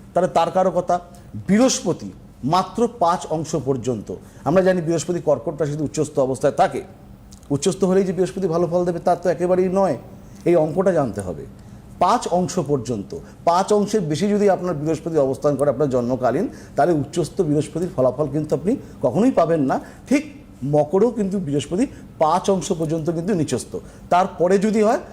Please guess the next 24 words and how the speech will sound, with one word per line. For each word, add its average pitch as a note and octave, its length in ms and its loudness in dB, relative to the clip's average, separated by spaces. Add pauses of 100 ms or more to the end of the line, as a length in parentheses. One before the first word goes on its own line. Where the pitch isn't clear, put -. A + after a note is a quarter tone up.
(140)
তাহলে D#3+ 180 2
কিন্তু E3 240 -4
বৃহস্পতি D#3+ 460 -2
অতটা E3 240 0
নেতিবাচক C#3+ 640 0
হয় C3 180 4
না। C#3 260 2 (300)
ঠিক B3+ 160 0
সে, - 320 -6 (100)
তেমনই G3+ 400 2 (320)
মঙ্গলের G3 500 4
পর B3 160 4
শুক্রের A#3 560 0
উচ্চস্থ G#3+ 480 -2
অবস্থান A3 580 2 (280)
মীন G3 260 4
রাশিতে G#3+ 300 2
সাতাশ G3+ 480 0
অংশ G3+ 200 0
পর্যন্ত, D3 580 -2 (280)
অত্যন্ত A3 340 2
ভালো, B2+ 240 -2 (340)
অত্যন্ত G#3 460 0
ভালো, D3+ 260 2